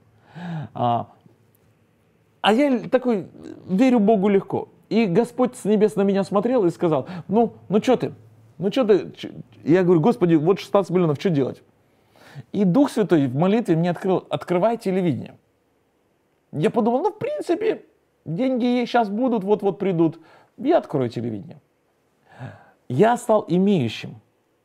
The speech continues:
Я стал имеющим. А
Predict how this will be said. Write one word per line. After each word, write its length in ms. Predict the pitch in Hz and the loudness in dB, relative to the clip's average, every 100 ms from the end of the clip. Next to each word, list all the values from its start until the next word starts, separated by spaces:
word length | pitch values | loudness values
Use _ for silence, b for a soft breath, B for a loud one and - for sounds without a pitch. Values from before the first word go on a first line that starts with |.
| _ _ _ _ _ _ _ _ _ _ _ b b b _ | _ _ _ _ _ _ _ _ _ _ _ b b b _
Я 200 | 139 208 | 0 0
стал 220 | - 202 | 0 -2
имеющим. 560 | 160 196 196 113 - - _ _ _ | 2 2 2 -2 -8 -14 _ _ _
А 440 | 135 147 156 131 | -2 0 0 -4